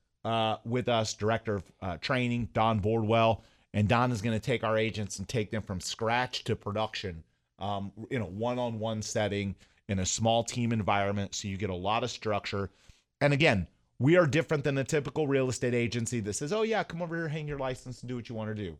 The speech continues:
We're, we're gonna provide you so many tools. And truthfully, the accountability that you need. People need accountability. People need structure.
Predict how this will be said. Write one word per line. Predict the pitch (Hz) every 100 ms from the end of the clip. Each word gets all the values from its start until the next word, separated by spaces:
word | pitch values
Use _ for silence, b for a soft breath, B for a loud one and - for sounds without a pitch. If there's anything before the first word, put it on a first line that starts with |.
| -
We're, | 110 120
we're | 113 120
gonna | 131 123
provide | 104 117 113
you | 104
so | - 123
many | 123 143
tools. | 151 131 110 107 104 - b b b b
And | 143
truthfully, | 135 175 202 - 202 208
the | 170
accountability | 151 156 156 139 143 147 127
that | 120
you | 120
need. | 123 113
People | - 160 175
need | 156 156
accountability. | - 147 135 135 143 92
People | 131 131
need | 131 131
structure. | - 123 - 87